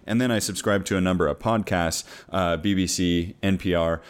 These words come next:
uh, to, to get a rundown of, uh, what's going on in the world. One of the apps I use constantly is X E. That, that's one that gives you, uh, like, currency exchange rates. Um, and especially if you're going to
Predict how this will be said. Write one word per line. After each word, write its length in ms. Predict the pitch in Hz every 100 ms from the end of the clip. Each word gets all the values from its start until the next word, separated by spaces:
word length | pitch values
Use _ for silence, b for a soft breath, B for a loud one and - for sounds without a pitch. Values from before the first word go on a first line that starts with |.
| B -
uh, 320 | 90 85 80
to, 200 | 98 85
to 160 | 65 90
get 160 | 95
a 60 | 87
rundown 480 | 82 87 87 87 85
of, 400 | 90 87 82 78
uh, 260 | 82 80
what's 280 | 73 98 95
going 200 | 104 92
on 160 | 87 87
in 100 | 80
the 80 | 76
world. 520 | 113 135 98 95 - - B B B
One 140 | 135 156
of 100 | 131
the 260 | 123 113
apps 240 | 117 120 127
I 40 |
use 200 | 113 101
constantly 400 | 123 113 110 101
is 140 | 92 101
X 300 | 113 113 - -
E. 320 | 107 107 135 151 -
That, 380 | 107 113 123 -
that's 240 | 120 123 123
one 140 | 117
that 140 | 104
gives 240 | 87 110 107
you, 300 | 107 101 98
uh, 380 | 92 90 87 80
like, 140 | 92
currency 360 | - 113 104 95
exchange 480 | - - 98 107 113
rates. 480 | 117 156 - -
Um, 320 | 101 98 95 95
and 120 | 104
especially 520 | 95 - - 120 120
if 80 | 107
you're 100 | 107
going 220 | 101 104 92
to 240 | 92